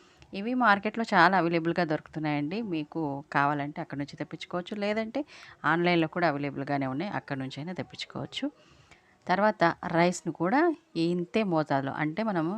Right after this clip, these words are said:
అవిసె గింజలు ఏ మోతాదులో అయితే తీసుకుంటున్నామో ఒక రెండు స్పూన్ల వరకు అవిసె గింజలు, అలాగే రెండు స్పూన్ల వరకు కొద్దిగా రైస్‌ని ఒక బౌల్‌లో వేసుకోండి.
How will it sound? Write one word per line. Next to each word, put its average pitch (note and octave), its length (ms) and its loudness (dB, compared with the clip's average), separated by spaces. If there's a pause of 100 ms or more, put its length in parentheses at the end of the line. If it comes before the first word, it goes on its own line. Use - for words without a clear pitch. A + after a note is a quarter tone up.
(140)
అవిసె D#3+ 260 -2
గింజలు F#3+ 400 -2
ఏ D#3 180 2
మోతాదులో D#3 520 0
అయితే C#3+ 160 -4
తీసుకుంటున్నామో C#3+ 600 -6
ఒక F3+ 240 -2
రెండు D#3+ 220 0
స్పూన్ల D3+ 300 -4
వరకు C#3+ 320 -2 (520)
అవిసె D3 260 -2
గింజలు, D3 320 -2
అలాగే D3+ 340 0
రెండు C3+ 200 -2
స్పూన్ల C3 320 -6
వరకు B2 320 -4 (140)
కొద్దిగా C3+ 360 -2
రైస్‌ని C3+ 500 -4
ఒక E3+ 220 -6
బౌల్‌లో C3 380 -2
వేసుకోండి. B2+ 520 -10